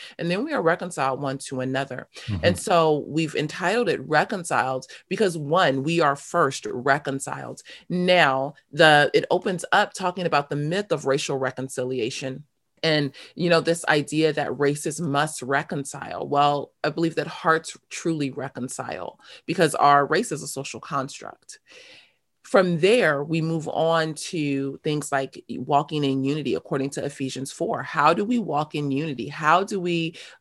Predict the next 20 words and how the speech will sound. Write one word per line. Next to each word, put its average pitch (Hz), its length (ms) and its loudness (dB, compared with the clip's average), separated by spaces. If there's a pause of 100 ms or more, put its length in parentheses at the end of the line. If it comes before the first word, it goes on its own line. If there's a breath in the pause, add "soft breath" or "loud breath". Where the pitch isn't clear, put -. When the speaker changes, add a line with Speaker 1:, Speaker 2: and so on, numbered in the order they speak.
Speaker 1:
interact 170 560 2
with 160 120 -4
one 143 180 0
another 139 380 0
as - 200 -10
family? 233 640 -4 (260 soft breath)
These 175 320 0
are 214 80 2
the 151 140 -2
important 139 420 -6
conversations 147 600 -6
that 139 100 -2
I 135 60 0
believe 135 240 -2
the 135 100 -8
church - 360 -6
should - 200 -10
be - 100 -12
having, 139 540 -6 (320 loud breath)
because 165 640 2